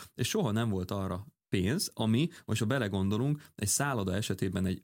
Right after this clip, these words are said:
medencét megép-, egy nagy medencét megépíteni ötszáz millió forintnál kezdődik. Az, amiről én beszélek, egy szálloda esetében maximum harminc millió forint.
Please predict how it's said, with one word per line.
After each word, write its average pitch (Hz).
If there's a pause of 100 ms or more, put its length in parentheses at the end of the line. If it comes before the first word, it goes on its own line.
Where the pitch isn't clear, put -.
(100)
medencét 101
megép-, 98
egy -
nagy 127
medencét 95
megépíteni 113
ötszáz 95
millió 90
forintnál 87
kezdődik. - (440)
Az, 143
amiről 101
én 92
beszélek, 123 (100)
egy 113
szálloda 101
esetében 104
maximum 131
harminc 92
millió 87
forint. 87